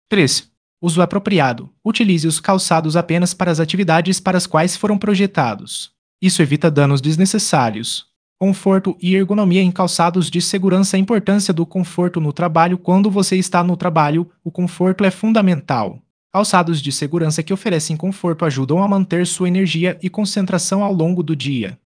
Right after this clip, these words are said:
Se você passar horas em pé ou se movimentando, um calçado confortável pode fazer toda a diferença.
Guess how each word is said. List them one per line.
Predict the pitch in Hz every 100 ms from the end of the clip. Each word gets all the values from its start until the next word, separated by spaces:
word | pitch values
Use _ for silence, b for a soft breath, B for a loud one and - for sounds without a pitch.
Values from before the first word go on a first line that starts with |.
| _ -
Se |
você | 147 135 180
passar | 190 - 190
horas | 170 175 165
em | 165
pé | 170
ou | 196
se | 214 233
movimentando, | 196 180 202 208 160 135 110 - -
um | 185
calçado | 202 190 180 170 185
confortável | - 196 208 196 156 143 165
pode | 190 202 196
fazer | 196 160 190 190
toda | 226 226
a |
diferença. | 208 220 214 139 98 - -